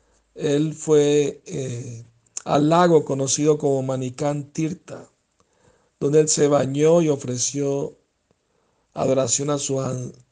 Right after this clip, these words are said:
a sus antepasados. Y entonces él se fue al templo de Mahalakshmi, donde ofreció sus reverencias y empezó a orar.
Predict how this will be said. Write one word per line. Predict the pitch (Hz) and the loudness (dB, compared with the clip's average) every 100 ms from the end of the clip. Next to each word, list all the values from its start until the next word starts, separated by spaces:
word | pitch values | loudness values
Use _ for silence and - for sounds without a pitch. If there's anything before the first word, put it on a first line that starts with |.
| _ | _
a | 139 | -12
sus | 120 147 | -8 -6
antepasados. | 131 131 127 - 110 - - - - - - - - _ _ _ _ - - - | -6 -6 -8 -10 -6 -4 -4 -10 -14 -18 -18 -18 -20 _ _ _ _ -20 -16 0
Y | 175 | 0
entonces | 185 180 208 196 165 | 2 2 2 4 2
él | 147 | 2
se | 156 147 | 0 -2
fue | 147 147 | 2 2
al | 139 | 2
templo | 139 135 127 123 | 0 -4 -2 -4
de | |
Mahalakshmi, | 120 123 117 135 147 139 123 117 131 151 _ _ _ _ _ _ _ _ | -2 -6 -4 -2 -2 -4 -10 -10 -10 -14 _ _ _ _ _ _ _ _
donde | - 131 131 131 131 123 - | -4 -2 0 0 0 -2 -8
ofreció | - - 135 123 143 | -12 -6 -4 -2 -2
sus | 135 143 131 | -2 -4 -2
reverencias | 123 120 131 160 151 - 127 123 127 - _ | -2 0 -2 -2 -2 -4 -4 -8 -10 -14 _
y | 185 160 | -8 -6
empezó | 156 165 - 165 165 - | -4 -4 -4 -2 -2 -2
a | 143 | 0
orar. | 143 151 147 135 123 | 0 2 2 -2 -6